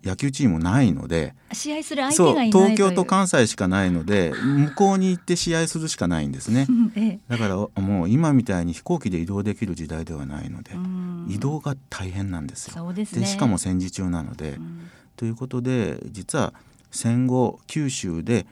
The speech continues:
Speaker 1: そのベーブ・ルース以降で、あの、プロ野球チーム同士の対戦を初めて見れるのは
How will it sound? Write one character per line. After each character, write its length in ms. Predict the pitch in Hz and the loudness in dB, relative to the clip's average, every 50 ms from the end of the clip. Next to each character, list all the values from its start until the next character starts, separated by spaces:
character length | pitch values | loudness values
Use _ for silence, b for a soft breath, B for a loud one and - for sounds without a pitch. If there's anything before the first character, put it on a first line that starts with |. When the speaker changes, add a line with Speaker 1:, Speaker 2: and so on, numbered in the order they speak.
| b b b b b b | b b b b b b
Speaker 1:
そ 140 | - - 87 | -10 -6 -6
の 100 | 82 80 | -4 -4
ベ 120 | 85 98 107 | -2 -2 -2
ー 60 | 113 | 0
ブ・ 60 | 120 | 0
ル 80 | 123 123 | -2 -2
ー 40 | |
ス 120 | 120 - 101 | -2 -4 -4
以 80 | 98 | -6
降 300 | - - - 90 78 76 | -4 -4 -4 -2 -2 -2
で、 240 | 69 69 69 67 - _ - | -4 -6 -8 -10 -12 _ -16
あ 160 | - 85 - | -14 -12 -10
の、 140 | 69 67 - | -10 -10 -12
プ 120 | - - | -8 -4
ロ 80 | 110 120 | -2 0
野 160 | 127 131 127 | 0 0 -2
球 160 | 131 - 131 | -4 -6 -6
チ 220 | 120 - - - 147 | -6 -4 -4 -2 0
ー 40 | |
ム 120 | 147 147 139 | 0 0 0
同 160 | 135 147 131 | 0 0 0
士 100 | - - | 0 -2
の 100 | 87 76 | -4 -4
対 240 | - 92 87 87 85 | -4 -4 -4 -4 -4
戦 300 | - - 92 90 90 90 | -4 -4 -4 -2 -2 -4
を 40 | 82 | -4
初 240 | - 92 87 110 | -6 -6 -2 0
め 140 | 120 127 107 | 0 0 0
て 240 | - - 76 67 - b b b b b b - 85 | 0 -2 -6 -8 -8 b b b b b b -6 -4
見 60 | 82 | -2
れ 120 | 87 90 82 | -2 -2 -4
る 120 | 80 76 | -4 -6
の 160 | 73 76 85 | -6 -4 -4
は 140 | 104 101 b | -4 -4 b